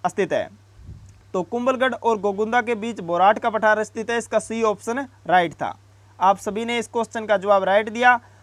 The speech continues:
आपको पुनः कहता हूँ, क्वेश्चन का जवाब आप कमेंट बॉक्स में जरूर लिखा करो। चलिए, अब बात करते हैं question of the day के बारे में।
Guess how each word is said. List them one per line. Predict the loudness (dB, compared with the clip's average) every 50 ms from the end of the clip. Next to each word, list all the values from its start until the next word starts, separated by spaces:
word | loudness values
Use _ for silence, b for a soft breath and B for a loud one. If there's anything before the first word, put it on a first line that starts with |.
| b b b
आपको | 6 6 6 4 0 -6
पुनः | -6 -4 -4 -2 -2 -2
कहता | -4 -4 -4 -2 -2
हूँ, | -2 -2
क्वेश्चन | -2 -4 -4 -4 -4 -6 -2 0
का | 0 0
जवाब | 0 2 4 4 6 6 6
आप | 4 4 2
कमेंट | 0 -4 -4 -2 -2
बॉक्स | -2 -4 -4 -4
में | -6 -8 -6
जरूर | -4 -2 -2 0 -2 -2 -4 -8 _ -12
लिखा | -8 -6 -4 -2 2 2 2
करो। | 2 0 -4 -8 -8 -12 -16 _ _ _ _ b b b b b b b b
चलिए, | -2 0 2 4 4
अब | 4 4 2 0 -2
बात | 4 6 6 6 6 4
करते | 0 -4 -4 -2 -4 -4
हैं | -4 -4 -6
question | -6 -6 -6 -4 -6 -6 -4
of | -4 -4 -4
the | -6 -8 -4
day | -2 0 0 0
के | 0 0
बारे | 0 0 0 -2
में। | -6 -12 -16